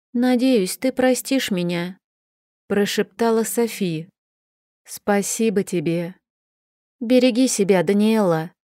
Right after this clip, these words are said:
Софи разомкнула объятия, улыбнулась, после чего развернулась и побежала по дорожке к переулку, из которого мы не так давно вышли. Солнце окончательно поднялось над горизонтом,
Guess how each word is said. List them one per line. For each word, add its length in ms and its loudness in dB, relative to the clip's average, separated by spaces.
Софи 640 2
разомкнула 760 2
объятия, 960 0
улыбнулась, 840 2
после 360 0
чего 340 2
развернулась 840 2
и 100 0
побежала 540 4
по 160 2
дорожке 480 2
к 60 -20
переулку, 600 2
из 260 -4
которого 560 2
мы 120 0
не 120 -2
так 240 -2
давно 320 2
вышли. 520 -4
Солнце 760 2
окончательно 920 0
поднялось 600 0
над 180 0
горизонтом, 800 2